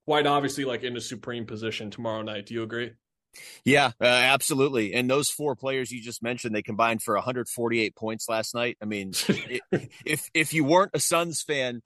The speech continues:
Speaker 2: and you could just step back and watch this series and not really be emotionally invested, you're seeing some amazing basketball from the best players in the series. And, and, and yeah, you're right. I mean, Jamal Murray is, is kinda,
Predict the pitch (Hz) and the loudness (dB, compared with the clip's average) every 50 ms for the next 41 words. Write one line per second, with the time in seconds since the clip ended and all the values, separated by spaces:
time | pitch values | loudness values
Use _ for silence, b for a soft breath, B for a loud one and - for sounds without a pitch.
0 | - - - 123 131 127 - 147 - 139 139 - - - 147 131 - 143 135 131 | -16 -12 -10 -8 -8 -8 -8 -8 -8 -8 -8 -8 -4 -4 -4 -4 -2 -2 -2 -2
1 | - 135 117 107 110 123 123 - - - 123 110 - - 139 139 127 120 120 117 | -2 -4 -6 -2 -2 -2 -2 -2 -6 -8 -6 -6 -6 -4 -2 -2 0 0 -2 -2
2 | 98 117 110 113 123 123 120 107 120 117 117 107 123 110 104 104 110 123 123 - | -2 -6 -6 -2 -2 -2 -2 -2 -6 -6 -4 -4 -4 -4 -2 -2 -4 -4 -4 -6
3 | - 120 110 104 92 104 117 123 - - - 107 95 95 b b b b b - | -8 -8 -8 -6 -2 -2 -2 -2 -2 -4 -6 -8 -8 -8 b b b b b -6
4 | 135 127 - - 156 156 151 135 120 - 143 127 110 110 113 120 123 135 127 131 | -6 -4 -2 0 0 0 0 0 -2 -2 -2 -2 -2 -2 0 0 2 2 0 0
5 | 117 110 101 110 110 113 113 - - 110 - 110 107 101 95 - - 113 107 104 | -2 -2 0 0 0 0 0 -4 -8 -8 -4 -2 -2 -2 -2 -4 -6 -8 -6 -6
6 | 92 87 110 104 - - - 117 113 107 104 98 95 107 101 87 82 - - 110 | -4 -2 -4 -4 -4 -6 -6 -4 -2 -2 -2 -2 -4 -8 -10 -10 -8 -6 -4 -4
7 | 101 92 82 80 78 - 95 95 92 80 101 107 92 - 107 120 117 113 87 131 | -4 -6 -6 -8 -10 -10 -10 -10 -8 -8 -8 -10 -10 -8 -8 -6 -6 -6 -4 -2
8 | 131 110 90 85 101 123 120 120 110 104 110 117 113 110 120 120 127 147 151 139 | -2 0 -2 -2 -4 -2 0 0 0 0 0 -2 -4 -6 -2 2 2 2 2 2
9 | 139 143 143 135 123 117 110 104 - 113 120 110 - - 131 123 120 117 107 | -2 -2 -2 0 -2 -2 -4 -6 -10 -10 -10 -10 -8 -4 -4 -2 -2 -2 -2